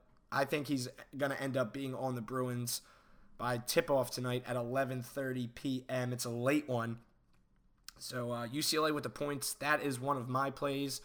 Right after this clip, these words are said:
Minus three, minus three and a half, whatever you can get it at. Um, that's, that's gonna be a play for me. Okay, Utah State at Richmond. It's a great game, and it's a sharp number.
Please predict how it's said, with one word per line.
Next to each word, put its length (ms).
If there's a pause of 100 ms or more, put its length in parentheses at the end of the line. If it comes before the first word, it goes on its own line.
(460)
Minus 400
three, 240
minus 320
three 200
and 80
a 40
half, 280
whatever 320
you 140
can 180
get 180
it 120
at. 260 (400)
Um, 460 (1700)
that's, 460 (120)
that's 160
gonna 160
be 80
a 60
play 180
for 160
me. 220 (220)
Okay, 420 (500)
Utah 480
State 600
at 340
Richmond. 840 (920)
It's 140
a 60
great 320
game, 260
and 80
it's 100
a 60
sharp 320
number. 400